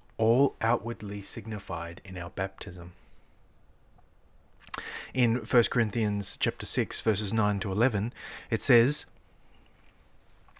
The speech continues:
"Or do you not know that the unrighteous will not inherit the kingdom of God?" And skipping over a bit,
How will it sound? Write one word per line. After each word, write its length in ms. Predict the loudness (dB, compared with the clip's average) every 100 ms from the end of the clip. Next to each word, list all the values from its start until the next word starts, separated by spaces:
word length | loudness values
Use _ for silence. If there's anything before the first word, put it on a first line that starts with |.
| -20 -20 -20 -20 -20 -20 -20 -20 -20 -20 -20 -20 -20 -20 -20 -20 -20 -6 2
"Or 80 | 6
do 120 | 8
you 100 | 8
not 160 | 6
know 280 | 6 8 8
that 180 | 6 4
the 100 | 4
unrighteous 600 | 4 8 8 8 2 0
will 80 | 2
not 220 | 2 2
inherit 320 | 0 2 2
the 80 | 0
kingdom 340 | 0 2 2
of 120 | 2 4
God?" 260 | 4 4 2 -8 -14 -16 -16 -16 -18 -20 -20 -20 -20 -20 -18 -16
And 100 | -4
skipping 320 | -2 0 2
over 220 | 2 2
a 40 |
bit, 160 | 2 -2